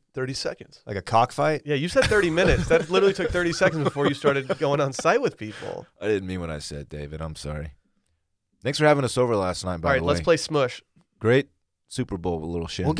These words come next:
Speaker 2: get to that.
Speaker 3: Yeah,
Speaker 4: Okay.
Speaker 3: chill out, dude.
Speaker 4: I was just saying thank you to my friend.
Speaker 2: Why don't you eat a little snack?
Speaker 4: If I
Speaker 2: We
Speaker 4: had
Speaker 2: need
Speaker 4: a snack,
Speaker 2: snacks
Speaker 4: I'd
Speaker 2: here.
Speaker 4: eat it.
Speaker 2: We do need snacks
Speaker 4: I'm gonna,
Speaker 2: here.
Speaker 4: I'm gonna
Speaker 2: Should I
Speaker 4: eat
Speaker 2: go
Speaker 4: one.
Speaker 2: on a snack run?
Speaker 3: Why is the Magic Bullet flexing on all of us right now with a store-bought coffee when we have a coffee machine at the office?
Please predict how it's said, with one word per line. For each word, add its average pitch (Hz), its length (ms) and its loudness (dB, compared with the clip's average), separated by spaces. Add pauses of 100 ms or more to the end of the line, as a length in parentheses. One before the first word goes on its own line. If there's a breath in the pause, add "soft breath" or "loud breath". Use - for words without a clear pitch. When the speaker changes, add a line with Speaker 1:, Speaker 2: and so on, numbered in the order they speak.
Speaker 2:
get - 80 -6
to 123 100 0
that. 98 440 0
Speaker 3:
Yeah, 151 120 -8
Speaker 4:
Okay. - 180 -4
Speaker 3:
chill 302 160 0
out, 285 240 2
dude. 139 280 -4 (100)
Speaker 4:
I - 60 -8
was 160 100 -4
just 196 140 -6
saying 180 200 -2
thank 180 140 0
you 170 60 -4
to 180 80 -6
my 180 120 4
friend. 165 420 -4
Speaker 2:
Why 127 60 -2
don't 151 180 -4
you 170 200 -6
eat 147 160 2
a 165 40 2
little 170 160 2
snack? 131 440 0 (400)
Speaker 4:
If - 100 0
I 143 60 8
Speaker 2:
We 147 60 10
Speaker 4:
had 170 80 10
Speaker 2:
need 196 40 8
Speaker 4:
a 185 60 10
snack, 185 280 8
Speaker 2:
snacks 175 140 10
Speaker 4:
I'd 175 60 8
Speaker 2:
here. - 100 2
Speaker 4:
eat - 40 -2
it. - 80 -8 (120)
Speaker 2:
We 143 100 2
do 160 160 6
need 143 160 2
snacks 110 380 -2
Speaker 4:
I'm 147 80 0
gonna, 104 60 -4
Speaker 2:
here. 90 100 -14 (100)
Speaker 4:
I'm 120 60 -10
gonna 123 100 -4
Speaker 2:
Should 123 80 0
I 139 40 6
Speaker 4:
eat 160 40 4
Speaker 2:
go 202 60 6
Speaker 4:
one. 214 80 6
Speaker 2:
on 196 40 4
a 160 40 2
snack 147 320 -2
run? 190 260 -4
Speaker 3:
Why 240 200 4
is 381 180 6
the 202 80 -6
Magic 180 320 2
Bullet 147 240 0
flexing 131 380 -2
on 147 120 0
all 151 140 2
of 147 80 -2
us 156 160 -2
right 156 160 -2
now 160 220 0
with 147 180 -4
a 131 80 -2
store-bought 143 680 0
coffee 127 400 -2
when 131 140 -8
we 131 120 -6
have 135 100 -2
a 117 40 -4
coffee 117 300 -2
machine 135 400 -8
at 117 160 -4
the 107 100 -8
office? 127 440 -8